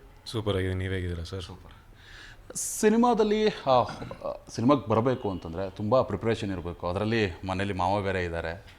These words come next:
Speaker 2: <laughs> ಯಾವ ರೀತಿ ಪ್ರಿಪರೇಷನ್ ಮಾಡಿದ್ರಿ ಸಿನಿಮಾಗೆ ಬರೋದಕ್ಕೂ ಬಿಫೋರ್?
Speaker 1: ಆ, ನನಗೆ actually ನಾನು ಈ ಇಂಡಸ್ಟ್ರಿ ಬಂದಿದ್ದೆ ಒಂದು ನಿರ್ದೇಶನಕ್ಕೆ ಆಗ್-, ಡೈರೆಕ್ಟರ್ ಆಗಬೇಕಂತ ಬಂದಿದ್ದು.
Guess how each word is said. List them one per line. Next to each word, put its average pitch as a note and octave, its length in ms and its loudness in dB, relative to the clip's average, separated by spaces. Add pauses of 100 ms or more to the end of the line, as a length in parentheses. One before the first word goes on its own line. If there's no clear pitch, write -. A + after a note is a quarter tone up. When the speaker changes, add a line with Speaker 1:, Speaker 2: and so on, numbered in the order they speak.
Speaker 2:
<laughs> - 400 -10
ಯಾವ A2+ 200 8
ರೀತಿ B2 220 2
ಪ್ರಿಪರೇಷನ್ G2+ 520 -2
ಮಾಡಿದ್ರಿ E2 300 -4
ಸಿನಿಮಾಗೆ E2+ 300 -6
ಬರೋದಕ್ಕೂ D2+ 320 -8
ಬಿಫೋರ್? D2+ 320 -12 (720)
Speaker 1:
ಆ, G#2 300 0
ನನಗೆ A2 260 2
actually B2+ 320 2
ನಾನು A#2 220 2
ಈ G2+ 80 0
ಇಂಡಸ್ಟ್ರಿ A2 360 0
ಬಂದಿದ್ದೆ G2+ 320 2
ಒಂದು F2+ 560 -2 (200)
ನಿರ್ದೇಶನಕ್ಕೆ F#2+ 580 -2
ಆಗ್-, E2+ 680 -6
ಡೈರೆಕ್ಟರ್ A#2+ 340 4
ಆಗಬೇಕಂತ G2 420 0
ಬಂದಿದ್ದು. F2+ 460 -4